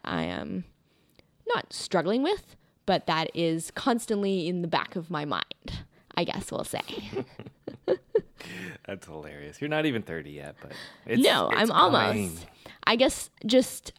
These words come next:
Speaker 1: of this age, this particular age, and
Speaker 2: Yeah.
Speaker 1: all the questions that come with that age. Um, and I'm kind of,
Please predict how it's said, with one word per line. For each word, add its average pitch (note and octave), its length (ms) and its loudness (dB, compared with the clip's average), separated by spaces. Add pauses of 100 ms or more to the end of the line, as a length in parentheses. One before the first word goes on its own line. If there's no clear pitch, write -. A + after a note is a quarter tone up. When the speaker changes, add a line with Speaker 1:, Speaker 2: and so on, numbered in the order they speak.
(120)
Speaker 1:
of A3+ 300 6
this G#3 400 4 (120)
age, - 480 0 (200)
this F#3 160 0
particular F3+ 540 2
age, G2 480 -4
and E3 120 -2
Speaker 2:
Yeah. - 160 -10 (140)
Speaker 1:
all G3 160 4
the F#3+ 80 2
questions F3 400 -2
that D3+ 120 0
come - 180 -4
with - 160 -6
that F2 200 -2
age. - 360 -2 (600)
Um, F3+ 640 2 (300)
and G#3 160 2
I'm G#3+ 260 2
kind B3 320 0
of, B3 360 4